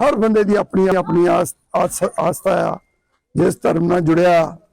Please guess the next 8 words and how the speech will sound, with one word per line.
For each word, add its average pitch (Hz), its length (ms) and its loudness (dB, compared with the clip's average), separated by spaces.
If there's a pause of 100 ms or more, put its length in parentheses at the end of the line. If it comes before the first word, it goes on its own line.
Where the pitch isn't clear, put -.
(680)
ਉਹ - 60 -8
ਤਰੱਕੀ 131 400 -6
ਕਰੇ। 175 320 -4 (2000)
ਦੇਖੋ 226 260 2
ਜੀ, 220 160 0
ਗੱਲ 175 180 2
ਇਹ 202 100 4
ਆ, 170 220 2